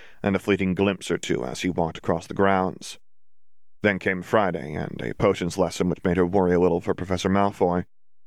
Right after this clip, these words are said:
For the past couple of weeks, Professor Malfoy had been giving them practical instructions in Gauntlet's third law. Potions were a tricky business, sitting somewhere on a nebulous spectrum between alchemy and enchantment, sometimes more one than other.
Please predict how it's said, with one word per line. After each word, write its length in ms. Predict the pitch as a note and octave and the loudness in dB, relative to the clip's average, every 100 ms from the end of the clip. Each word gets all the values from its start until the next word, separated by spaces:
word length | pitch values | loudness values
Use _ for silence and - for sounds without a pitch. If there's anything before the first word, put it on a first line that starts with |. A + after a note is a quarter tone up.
| - - | -20 -6
For 80 | A#2 | -2
the 80 | A#2 | 2
past 320 | B2 A#2 - | 2 0 -2
couple 240 | A#2+ A2 | -4 0
of 120 | G2+ G2 | 0 2
weeks, 540 | A#2+ A2 - - - - - - | 0 0 -6 -10 -10 -16 -20 -2
Professor 300 | A2+ G#2+ - | 0 2 2
Malfoy 420 | G2+ G2 F#2 G2+ | 2 2 2 4
had 100 | F#2 | 4
been 140 | F2+ F#2 | 4 2
giving 240 | F#2 F#2 | 2 2
them 140 | F2+ F2+ | 2 2
practical 400 | G#2 F2 - F#2 | 0 -2 0 2
instructions 680 | F2+ A2+ F2 - F#2 F2+ F2 | 2 0 0 -2 -2 -2 0
in 180 | F2 | 0
Gauntlet's 600 | E2+ F#2+ F2 F#2 F2 - | 2 2 2 2 2 -2
third 260 | - F2+ F2+ | 2 4 4
law. 400 | F#2 G#2+ G2+ F#2 - - - - - - | 6 6 4 2 -8 -20 -20 -20 -20 -4
Potions 360 | - A2 G2 F#2 | 2 2 2 2
were 120 | F#2+ | 4
a 60 | F2 | 4
tricky 260 | - F2+ | 2 -2
business, 460 | E2 G2+ F2+ D#2+ - | 2 2 2 -6 -8
sitting 320 | - F#2 E2 | -2 0 0
somewhere 400 | E2+ G2 F2+ E2+ | 0 0 2 4
on 80 | F2+ | 4
a 40 | |
nebulous 420 | F#2 F#2+ F2+ F2+ F2+ | 4 4 4 2 0
spectrum 440 | - G2+ - F#2 | -2 -4 -2 0
between 300 | F2 G2 F#2+ - | 0 2 0 2
alchemy 440 | A#2 G#2+ G2 F#2+ | 0 2 2 2
and 100 | F#2+ | 2
enchantment, 600 | F2+ F2 - D#3 F#2 E2 - - - - - | 0 2 0 0 0 -4 -8 -18 -18 -16 -6
sometimes 560 | - G#2+ F2 F2+ F2 | 0 0 2 0 2
more 220 | F2+ F2 | 2 4
one 300 | F2 G2+ F2 | 4 4 4
than 120 | F2 F2+ | 2 2
other. 340 | A2 F#2 F2 | 2 2 0